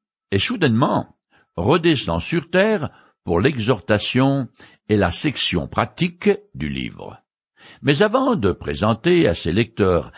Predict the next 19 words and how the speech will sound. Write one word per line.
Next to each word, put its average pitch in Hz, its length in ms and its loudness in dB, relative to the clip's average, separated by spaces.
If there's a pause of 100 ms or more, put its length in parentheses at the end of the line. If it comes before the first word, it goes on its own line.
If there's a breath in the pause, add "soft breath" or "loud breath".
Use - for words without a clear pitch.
(220 loud breath)
certains - 640 0
devoirs 92 680 0
particuliers 143 760 -2
qui 123 160 -6
concernent 95 560 -2
leur 82 220 -10
conduite 139 480 0
dans 92 160 -2
l'Église 123 540 0 (380 loud breath)
et 90 100 0
dans 87 260 0
leur 80 220 -2
entourage, 139 580 0 (320 soft breath)
l'apôtre 131 640 0
leur 104 220 2
adresse 165 420 0
une 123 140 2
exhortation 135 720 0
générale 107 680 2